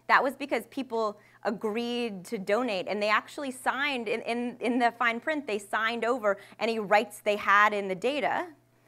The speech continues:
right? And then, um, I think Ancestry, in their terms, they say you maintain rights in your genetic information.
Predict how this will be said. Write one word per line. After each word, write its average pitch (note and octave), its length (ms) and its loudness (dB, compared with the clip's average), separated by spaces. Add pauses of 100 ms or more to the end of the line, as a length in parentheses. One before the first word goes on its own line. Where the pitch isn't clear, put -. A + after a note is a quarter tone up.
(280)
right? G#3+ 440 4 (100)
And G#3 240 0
then, G#3+ 500 4 (100)
um, F#3 560 0 (500)
I G#3 80 0
think A3+ 320 -2
Ancestry, A3+ 960 -2 (420)
in G#3+ 200 0
their B3+ 200 4
terms, G3+ 540 -2
they G#3 140 0
say A3+ 220 0
you G3+ 260 0
maintain C4 920 -2 (180)
rights G3 520 2
in G3 140 -2
your F#3 160 0
genetic F#3 440 -2
information. F3 840 -4